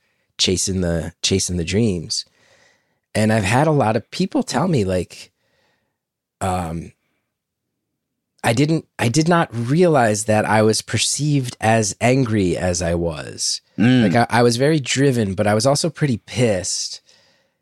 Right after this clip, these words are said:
Speaker 1: And I think I had a pretty acute sense from a young age.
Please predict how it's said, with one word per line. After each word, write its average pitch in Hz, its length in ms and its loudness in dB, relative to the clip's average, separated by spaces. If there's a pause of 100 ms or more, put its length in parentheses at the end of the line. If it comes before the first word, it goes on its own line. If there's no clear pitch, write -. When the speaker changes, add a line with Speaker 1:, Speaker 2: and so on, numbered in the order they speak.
(240)
Speaker 1:
And 113 160 0
I 110 60 0
think 127 180 -6
I 131 80 2
had 135 100 2
a 113 60 -2
pretty 156 320 -2
acute - 480 -4
sense 131 420 -2
from 117 220 -2
a 110 40 0
young 113 300 -2
age. 104 720 -2